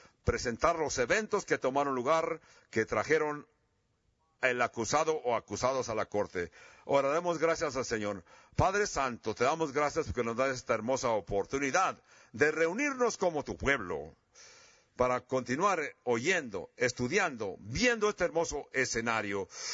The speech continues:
donde Jesús trató con estas gentes incrédulas, gente difícil, con circunstancias difíciles,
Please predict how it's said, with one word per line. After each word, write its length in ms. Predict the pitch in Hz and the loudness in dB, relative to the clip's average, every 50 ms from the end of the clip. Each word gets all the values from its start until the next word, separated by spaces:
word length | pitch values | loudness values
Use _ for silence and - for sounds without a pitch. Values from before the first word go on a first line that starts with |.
| - - - | -8 -4 0
donde 340 | 120 147 143 135 139 139 | 0 0 2 2 0 0
Jesús 440 | 123 127 - - - 214 214 - _ | 2 2 0 0 0 -2 -4 -4 _
trató 760 | - - 113 104 101 - _ _ - 220 185 139 101 82 - _ _ _ _ _ _ _ _ _ _ | -4 -2 0 0 -2 -2 _ _ 2 2 2 2 -2 -4 -10 _ _ _ _ _ _ _ _ _ _
con 220 | - 233 262 147 | 0 0 2 2
estas 320 | 185 208 - 214 190 - | 0 -2 0 -2 -2 -2
gentes 440 | - - 175 175 170 - 147 123 - | 0 0 0 0 0 -2 -4 -4 -4
incrédulas, 1000 | 98 98 98 - - 180 220 233 196 151 113 87 78 78 - - - - - - - - - - - - - - - _ _ _ - | -6 -8 -6 -2 0 2 2 2 0 -2 -2 -2 -4 -4 -4 -6 -8 -8 -12 -18 -20 -20 -20 -20 -20 -20 -20 -20 -20 _ _ _ 0
gente 340 | - 180 214 - - 214 208 | 2 2 2 2 2 0 0
difícil, 1000 | 143 117 113 107 101 - - - - 247 247 - - - 151 127 113 98 90 82 - - - - - | 0 -4 -8 -8 -8 -8 -6 -4 -2 -2 -2 -2 -2 -2 -2 -2 -4 -4 -8 -10 -12 -18 -20 -18 -6
con 160 | - - 139 135 | -2 -2 0 0
circunstancias 840 | - 151 123 - 139 131 - 185 202 202 - 190 190 180 - - _ _ _ - | 0 -2 0 0 -2 0 2 2 2 2 2 -2 -2 -2 -4 -10 _ _ _ -10
difíciles, 1040 | 98 107 113 104 - - - 247 262 233 - - 170 143 127 113 101 - - - | -6 -4 -4 -4 -4 -2 0 0 2 2 0 -2 -2 -2 -2 -2 -2 -4 -6 -12